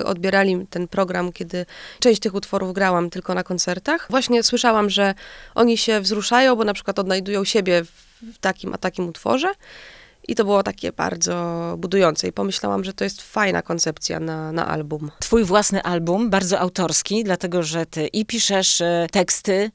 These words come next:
Speaker 2: muzykę, sama również grasz na ukulele.
Speaker 1: Tak.
Speaker 2: I śpiewasz.
Speaker 1: <laughs> No i śpiewam. I nawet, e, e, jeszcze tam nie ma tego na płycie napisane,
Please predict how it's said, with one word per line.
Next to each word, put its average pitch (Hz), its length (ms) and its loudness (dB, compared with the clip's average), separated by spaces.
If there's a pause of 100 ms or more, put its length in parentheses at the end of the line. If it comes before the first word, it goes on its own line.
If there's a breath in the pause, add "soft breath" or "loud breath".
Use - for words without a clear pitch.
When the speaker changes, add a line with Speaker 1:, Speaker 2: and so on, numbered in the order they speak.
Speaker 2:
muzykę, 175 720 0
sama 185 300 2
również 185 340 0
grasz 180 300 0
na 175 320 -2
ukulele. 165 720 0
Speaker 1:
Tak. - 380 -10 (100)
Speaker 2:
I 185 60 -4
śpiewasz. - 580 4
Speaker 1:
<laughs> - 420 -2 (300)
No 277 100 4
i 349 120 4
śpiewam. 170 500 0 (380 loud breath)
I 214 120 -4
nawet, 262 480 0
e, 254 40 0
e, 214 600 2
jeszcze 196 460 -2 (180)
tam 196 180 0
nie 202 100 0
ma 175 120 0
tego 170 200 -2
na 165 100 -2
płycie - 280 -6
napisane, 160 480 -4